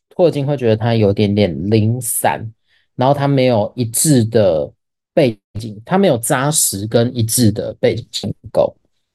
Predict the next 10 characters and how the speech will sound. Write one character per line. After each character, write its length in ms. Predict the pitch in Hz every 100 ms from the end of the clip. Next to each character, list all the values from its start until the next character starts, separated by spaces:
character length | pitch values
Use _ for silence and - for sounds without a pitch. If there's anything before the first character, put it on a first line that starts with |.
| -
那 100 | 151
当 120 | 131
然， 100 | 135
纳 160 | 139 131
尼 140 | 117
亚 140 | 117 98 95 _ _ _ _
的 80 | 117 104
名 280 | 107 101 104
字 120 | 107 - _ _ _ _
啊， 100 | 104